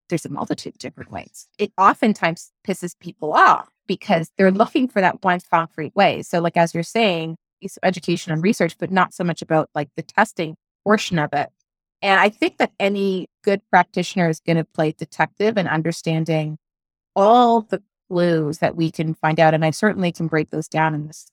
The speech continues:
podcast to help people understand a little bit more. It's just hard to kind of break that down into, like, an Instagram reply, like, a thousand times over. So it's easier, like, "Okay, I can break some of those clues down here." Because truthfully, you know, you'll see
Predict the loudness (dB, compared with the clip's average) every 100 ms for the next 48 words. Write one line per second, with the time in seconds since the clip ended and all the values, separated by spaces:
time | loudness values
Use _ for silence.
0 | 0 0 0 -4 -4 -6 -2 -2 -2 -4
1 | -4 -2 -4 -4 -2 -2 -4 -2 0 0
2 | -2 -6 -16 -2 0 0 4 2 2 0
3 | 0 0 2 0 0 2 2 4 2 -2
4 | -2 -2 -4 -10 -8 -6 2 2 4 -2
5 | 0 2 4 2 -4 -16 _ 0 0 0
6 | -6 -2 0 0 0 2 2 4 4 6
7 | 4 2 0 -2 2 2 2 4 2 4
8 | 0 0 2 2 2 2 2 4 4 4
9 | 2 -10 0 4 6 4 4 4 4 2
10 | 4 4 0 _ _ _ _ -4 2 2
11 | 2 _ _ 0 6 6 6 4 4 2
12 | -2 _ 2 4 6 4 2 2 4 6
13 | 2